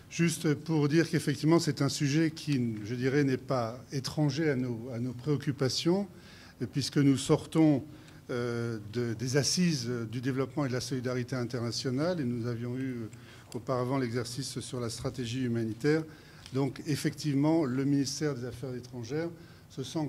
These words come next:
concerné par, euh, par cette problématique. Et donc, je suis très heureux d'être parmi vous cet après, cet après-midi pour y réfléchir et en débattre ensemble.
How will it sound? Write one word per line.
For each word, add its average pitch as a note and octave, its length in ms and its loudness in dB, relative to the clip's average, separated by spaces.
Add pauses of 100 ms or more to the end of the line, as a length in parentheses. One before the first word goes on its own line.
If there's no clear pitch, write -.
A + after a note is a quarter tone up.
concerné D#3 680 2
par, C#3 460 -2
euh, A#2+ 220 -4
par C3+ 140 -4
cette - 240 -6
problématique. C3 840 -4 (360)
Et C3 60 -2
donc, D3 200 4
je C3+ 100 -2
suis C#3 200 -6
très D3 300 -4
heureux D3 320 0
d'être C3 320 -2
parmi B2+ 360 -2
vous C#3+ 140 -2
cet C3 220 -4
après, B2 300 -6
cet B2 400 -8
après-midi C3 580 0 (600)
pour D3+ 260 2
y C#3 60 4
réfléchir D3 540 2
et C#3+ 100 4
en B2+ 100 0
débattre C3 440 0
ensemble. A#2 440 -4